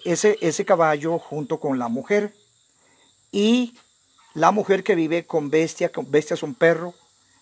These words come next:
eh, una yegua, una cabra, eh, animales salvajes, monos. ¿Cuántas mujeres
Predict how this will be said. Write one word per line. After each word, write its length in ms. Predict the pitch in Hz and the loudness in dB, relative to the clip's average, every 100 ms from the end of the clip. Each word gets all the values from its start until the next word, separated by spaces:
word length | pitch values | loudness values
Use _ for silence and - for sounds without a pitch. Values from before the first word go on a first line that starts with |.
| _ | _
eh, 600 | 170 143 143 139 139 135 165 | -2 0 0 0 -2 -4 -4
una 200 | 165 151 | -2 -2
yegua, 500 | 143 165 165 170 - | 2 2 2 -4 -2
una 240 | 151 147 | -4 -4
cabra, 480 | 131 156 151 160 165 - - - _ _ _ - | -2 -2 -2 -4 -6 -12 -20 -20 _ _ _ -2
eh, 500 | 151 143 143 143 - | 0 2 0 -2 -4
animales 500 | 160 151 147 151 165 | -4 -2 0 -2 -2
salvajes, 680 | 160 139 160 147 180 - - _ _ _ _ _ _ | -6 -2 -2 -2 -12 -14 -16 _ _ _ _ _ _
monos. 640 | 165 170 175 185 190 185 - | -4 4 6 6 2 -8 -8
¿Cuántas 360 | 151 143 170 | -4 0 0
mujeres 500 | 160 131 156 160 - | -2 -4 -2 -2 -4